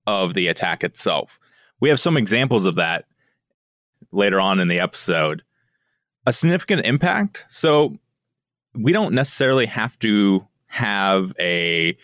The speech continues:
uh, you know, very first of its kind. It doesn't have to be super flashy, but if it has a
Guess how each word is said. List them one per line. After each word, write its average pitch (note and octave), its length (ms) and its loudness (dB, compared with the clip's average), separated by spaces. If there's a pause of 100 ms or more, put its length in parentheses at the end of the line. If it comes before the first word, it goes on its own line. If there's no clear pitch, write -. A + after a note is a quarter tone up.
(280)
uh, D#2+ 180 -2
you B2+ 100 0
know, G2 120 2
very A2+ 260 0
first - 320 -2
of A2 80 -2
its G#2+ 160 -2
kind. G#2 400 0
It G2 100 -2
doesn't A#2 200 -2
have A2+ 120 0
to - 60 -6
be G2 80 0
super C#3 360 0
flashy, G2 760 -2 (680)
but A2 320 0
if A2+ 160 -2
it - 100 0
has C3+ 680 -2 (120)
a E2+ 480 -2